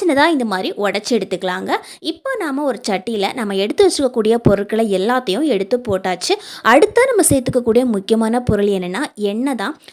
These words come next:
முதல்ல நாம இதுக்கு நல்லெண்ணெய் சேர்த்துக்கணும். நாம இப்ப சேர்த்துக்கக்கூடிய இந்த பொருட்களுக்கு ஒரு ஐம்பது மில்லி அளவு நல்லெண்ணெய் சேர்த்தோன்னா கரெக்டா இருக்கும். கூடவே நம்ம சேர்த்துக்கக்கூடிய முக்கியமான பொருள் என்னன்னா,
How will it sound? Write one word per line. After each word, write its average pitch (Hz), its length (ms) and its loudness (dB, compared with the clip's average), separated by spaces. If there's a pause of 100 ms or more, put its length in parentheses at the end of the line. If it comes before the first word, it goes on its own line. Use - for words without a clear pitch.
(120)
முதல்ல 247 300 0
நாம 269 260 -2
இதுக்கு 202 280 0
நல்லெண்ணெய் 254 520 0
சேர்த்துக்கணும். 202 540 -4 (340)
நாம 294 280 0
இப்ப 277 380 0
சேர்த்துக்கக்கூடிய 269 680 4 (120)
இந்த 226 380 0
பொருட்களுக்கு 233 640 4 (160)
ஒரு 269 220 2
ஐம்பது 320 560 0
மில்லி 226 220 0
அளவு 214 440 0
நல்லெண்ணெய் 254 560 0
சேர்த்தோன்னா 214 420 -2 (200)
கரெக்டா 269 380 0
இருக்கும். 170 300 -4 (220)
கூடவே 403 440 2
நம்ம 311 160 -2 (100)
சேர்த்துக்கக்கூடிய 226 600 0
முக்கியமான 247 640 0
பொருள் 226 260 0
என்னன்னா, 196 440 -2